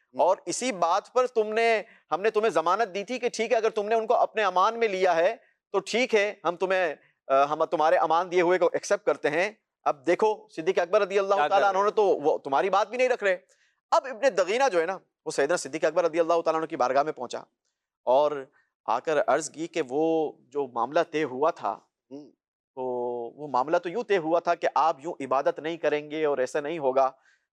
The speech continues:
Speaker 1: صدیق اکبر رضی اللہ تعالیٰ عنہ نے فرمایا کہ نہیں، ایسا نہیں ہو سکتا،
Speaker 2: ہوں۔
Speaker 1: میں عبادت کروں گا تو بس اپنے رب کی عبادت کروں گا تو سر عام کروں گا۔
Speaker 2: سبحان اللہ۔
Speaker 1: اب ابن دغینہ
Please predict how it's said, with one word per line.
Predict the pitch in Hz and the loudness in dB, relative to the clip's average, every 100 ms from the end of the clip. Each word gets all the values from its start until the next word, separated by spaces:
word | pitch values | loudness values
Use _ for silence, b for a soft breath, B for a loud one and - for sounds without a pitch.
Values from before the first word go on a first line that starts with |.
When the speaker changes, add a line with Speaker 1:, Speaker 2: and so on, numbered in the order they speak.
| _ | _
Speaker 1:
صدیق | - 151 185 | -14 -8 -2
اکبر | 170 175 180 | 0 0 0
رضی | 170 | 0
اللہ | 175 180 175 | 0 0 2
تعالیٰ | 175 170 170 | 0 0 -2
عنہ | |
نے | 170 165 139 - _ _ _ | -2 -2 -2 -8 _ _ _
فرمایا | 127 131 139 | -8 -4 -2
کہ | 151 | -4
نہیں، | 151 147 | -6 -4
ایسا | 131 139 | -2 -2
نہیں | 135 | -4
ہو | 127 | -8
سکتا، | 87 - _ 127 | -14 -18 _ -8
Speaker 2:
ہوں۔ | 143 143 120 | -6 -4 -2
Speaker 1:
میں | 156 | -4
عبادت | 127 123 175 - | -2 -2 -2 -2
کروں | 160 180 | -6 -2
گا | 196 | -2
تو | 190 139 | -2 -2
بس | 156 - - | -2 -2 -8
اپنے | - - 160 | -10 -4 0
رب | 156 - | 0 -2
کی | 165 | -2
عبادت | 139 156 190 - | 0 0 -4 -6
کروں | 175 196 | -4 -4
گا | |
تو | 202 | -4
سر | 185 170 170 | -2 2 2
عام | 156 147 | 2 -2
کروں | 117 107 | -6 -6
گا۔ | - | -10
Speaker 2:
سبحان | 143 135 139 | -2 0 0
اللہ۔ | 123 104 - | -4 -12 -4
Speaker 1:
اب | - 330 | -2 -2
ابن | 285 339 233 | -2 -2 0
دغینہ | 214 | 0